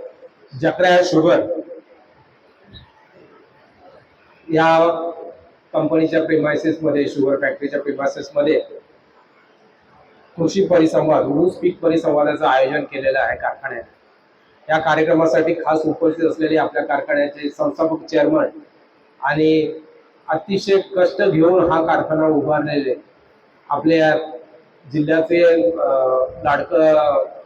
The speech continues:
नेतृत्व म्हणा, आपल्या मंगळवेढा परिसरातील, अ, अतिशय सुरुवातीपासून शेती संबंधित व्यवसायाशी निगडीत असलेलं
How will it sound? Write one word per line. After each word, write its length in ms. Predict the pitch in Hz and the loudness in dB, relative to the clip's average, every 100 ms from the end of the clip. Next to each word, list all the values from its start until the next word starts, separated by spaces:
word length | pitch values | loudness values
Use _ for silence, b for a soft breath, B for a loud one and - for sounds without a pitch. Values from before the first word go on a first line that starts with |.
| - 160 | -14 -10
नेतृत्व 580 | 147 147 170 170 170 165 | -6 -4 0 0 2 0
म्हणा, 260 | 131 127 - _ _ _ _ _ _ _ _ _ - | 0 -2 -4 _ _ _ _ _ _ _ _ _ -6
आपल्या 520 | 139 151 151 151 147 | -4 0 2 2 2
मंगळवेढा 540 | 143 143 143 151 156 151 | -2 -2 0 0 2 0
परिसरातील, 640 | 147 143 151 143 156 151 151 | 0 0 0 0 0 -4 0
अ, 180 | 147 147 - 151 | 0 0 -4 -12
अतिशय 400 | - 190 190 180 | -2 0 2 0
सुरुवातीपासून 920 | 156 156 170 170 170 160 175 175 170 - - _ _ - | 2 4 4 4 2 2 2 2 0 -6 -20 _ _ -2
शेती 720 | 175 165 208 196 196 190 - | 0 0 0 2 2 0 -6
संबंधित 880 | - 156 160 170 170 190 196 - - - | -4 0 4 4 4 4 2 0 -2 -2
व्यवसायाशी 680 | 156 147 151 170 160 175 160 | 2 2 2 2 2 2 2
निगडीत 380 | 151 170 165 | 2 2 2
असलेलं 380 | 156 165 156 - | 2 0 0 2